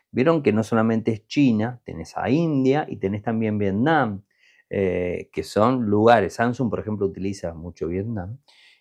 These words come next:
Y, y bueno, China se sigue utilizando, por supuesto, pero es como que quieren salir las fábricas de, de aquel lado, ¿no? Eh, y al parecer,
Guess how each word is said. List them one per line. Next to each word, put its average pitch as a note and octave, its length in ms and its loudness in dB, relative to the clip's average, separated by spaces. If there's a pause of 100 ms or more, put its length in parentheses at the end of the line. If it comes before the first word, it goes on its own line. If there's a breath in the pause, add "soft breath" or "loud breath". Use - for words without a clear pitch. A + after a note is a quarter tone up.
Y, G#2+ 300 -2
y A2+ 100 2
bueno, G2+ 300 4
China G2+ 260 -4
se - 160 -12
sigue F2+ 220 -8
utilizando, G2 600 -2
por G2 140 -2
supuesto, - 460 -4 (260 soft breath)
pero A#3 140 4
es A#3+ 40 -2
como A3 280 4
que A#2+ 200 -2
quieren C3 520 4
salir G#2+ 340 -2
las G2+ 300 0
fábricas G2 580 -2
de, F2 260 -4
de G2 120 -2
aquel G2 420 -2
lado, G2 380 0
¿no? G3+ 160 -4 (480 soft breath)
Eh, G#2+ 240 2
y A#3 140 6
al C4 180 4
parecer, A#2 680 0